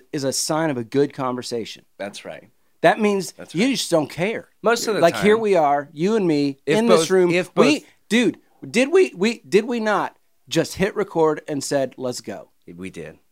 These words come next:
Speaker 2: Yes, we did. If, and that's, that's true. If, if both people are talking, you know, but you've got, you know, there are some people in the world that exist that are just a little harder to get away from than other people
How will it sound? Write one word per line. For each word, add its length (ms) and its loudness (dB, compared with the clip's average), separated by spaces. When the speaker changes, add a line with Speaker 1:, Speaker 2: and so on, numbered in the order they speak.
Speaker 2:
Yes, 320 -18
we 60 -20
did. 260 -10
If, 320 -4
and 340 -4
that's, 280 -2
that's 320 -4
true. 420 -6
If, 300 -12
if 260 -6
both 240 -4
people 300 -10
are 80 -8
talking, 720 -8
you 120 -12
know, 100 -6
but 220 -10
you've 160 -12
got, 280 -6
you 100 -12
know, 120 -12
there 180 -8
are 40 -10
some 260 -14
people 360 -14
in 140 -14
the 80 -18
world 360 -14
that 140 -14
exist 440 -16
that 80 -18
are 160 -20
just 360 -20
a 40 -14
little 200 -12
harder 340 -10
to 60 -16
get 140 -14
away 200 -12
from 440 -18
than 160 -12
other 180 -14
people 540 -18